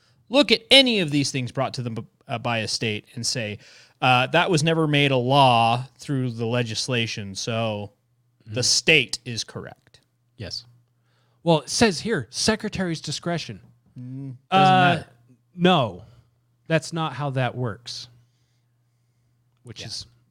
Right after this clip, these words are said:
Speaker 2: again, back to, was it two, three weeks ago, we were looking at the Chevron case being overturned?
Speaker 1: Yeah.
Speaker 2: <laughs> Which is basically the same argument. Just
Speaker 1: Yes.
Speaker 2: this is a state instead of a company.
Speaker 1: Yes.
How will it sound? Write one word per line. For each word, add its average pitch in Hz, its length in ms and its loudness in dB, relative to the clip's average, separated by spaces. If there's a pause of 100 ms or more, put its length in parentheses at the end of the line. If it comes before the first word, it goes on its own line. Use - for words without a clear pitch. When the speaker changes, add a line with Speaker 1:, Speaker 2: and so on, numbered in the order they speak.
(120)
Speaker 2:
again, 120 340 -4 (220)
back 127 280 -2
to, 107 260 -4 (380)
was - 100 -20
it 120 120 -20
two, 123 140 -10
three 117 180 -8
weeks 117 220 -8
ago, 120 140 -6
we 120 100 -4
were 107 40 -6
looking 107 200 -10
at 101 80 -10
the 98 80 -14
Chevron 117 580 -6
case - 300 -8
being 117 220 -10
overturned? 117 420 -8 (240)
Speaker 1:
Yeah. 95 200 -12 (180)
Speaker 2:
<laughs> - 880 -20
Which - 140 -10
is 113 100 -8
basically 123 540 0
the 110 100 -6
same 123 240 -4
argument. 117 400 -6 (400)
Just 107 200 -16
Speaker 1:
Yes. - 60 -16
Speaker 2:
this 113 160 -8
is 113 120 -12
a 104 40 -12
state - 400 -6
instead 113 280 -6
of 104 80 -10
a 104 40 -10
company. 120 460 -8 (320)
Speaker 1:
Yes. 107 460 -10